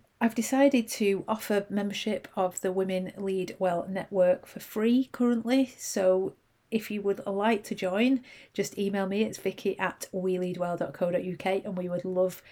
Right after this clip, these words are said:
to have you join us in the network. Today's show is sponsored by Schools U K.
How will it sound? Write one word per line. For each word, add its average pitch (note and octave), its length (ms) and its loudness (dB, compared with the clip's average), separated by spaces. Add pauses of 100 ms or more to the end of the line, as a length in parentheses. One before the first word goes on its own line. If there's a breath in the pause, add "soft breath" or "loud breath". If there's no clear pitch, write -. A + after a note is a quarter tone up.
(140 loud breath)
to - 120 -10
have F3+ 140 -2
you F#3 80 0
join F#3 360 2
us F3+ 200 -2
in F3+ 200 -6
the F#3 80 -2
network. F#3+ 680 -2 (260)
Today's D4 560 8
show F3+ 520 6
is G3 300 4
sponsored B3 580 2
by E3+ 420 0
Schools G#3 640 -2
U G3 320 -4
K. F3+ 480 0